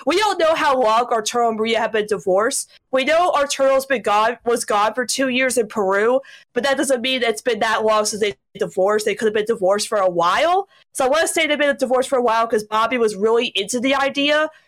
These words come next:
of their parents getting back together, 'cause, like, "Oh, if our parents are back together, that means we'll have a full eternal life of happiness as a happy family,"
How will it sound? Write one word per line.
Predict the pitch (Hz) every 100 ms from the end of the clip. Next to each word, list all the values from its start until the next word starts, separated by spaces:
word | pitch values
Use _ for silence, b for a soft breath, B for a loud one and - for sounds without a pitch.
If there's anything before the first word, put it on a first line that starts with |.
| b
of | 262
their | 262
parents | 262 269 269
getting | 285 277
back | 269 269
together, | 269 277 277
'cause, | 269 233
like, | 233 220
"Oh, | 302 285 185 175 b b b
if | 240
our | 247
parents | 240 320 415 427 285
are |
back | 277 233 233
together, | 214 202 208 233 269 B _
that | 240 247 220
means | 262 269
we'll | 262
have | 262 262
a | 254
full | - 269 269 262 254
eternal | 254 214 - 247 254 247
life | 214 214
of | 240
happiness | 240 254 269 220 208 202
as | 214 214
a | 208
happy | 220 208 208 208
family," | - 330 311 175 139 -